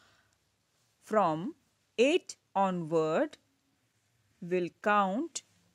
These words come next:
four more. So start counting after eight. Nine, ten,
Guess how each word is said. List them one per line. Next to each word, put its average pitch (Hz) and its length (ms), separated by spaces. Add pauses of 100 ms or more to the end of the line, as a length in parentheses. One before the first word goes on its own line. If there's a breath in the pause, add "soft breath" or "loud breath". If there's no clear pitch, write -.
(140)
four 247 540 (300)
more. 220 400 (680)
So - 200
start 214 540 (240)
counting 214 500 (240)
after 165 480
eight. 247 320 (1000)
Nine, 190 580 (760)
ten, 202 480